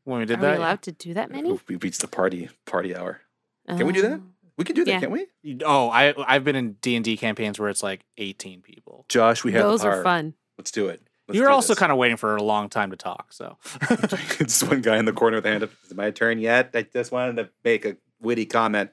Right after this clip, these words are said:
Speaker 3: Never mind. Keep going.
Speaker 2: <laughs>
Speaker 1: It's gone.
Speaker 3: <laughs> It's gone.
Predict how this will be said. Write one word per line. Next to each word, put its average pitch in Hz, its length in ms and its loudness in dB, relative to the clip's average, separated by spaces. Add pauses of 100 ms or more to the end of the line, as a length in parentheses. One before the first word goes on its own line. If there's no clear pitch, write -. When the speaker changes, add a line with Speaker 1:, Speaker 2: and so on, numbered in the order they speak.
(140)
Speaker 3:
Never 98 220 -4
mind. 90 360 -18 (180)
Keep 107 220 -8
going. 269 280 -6
Speaker 2:
<laughs> 339 420 -4
Speaker 1:
It's - 120 -6
gone. - 280 -12 (300)
Speaker 3:
<laughs> - 260 -10 (380)
It's 392 160 4
gone. - 320 -4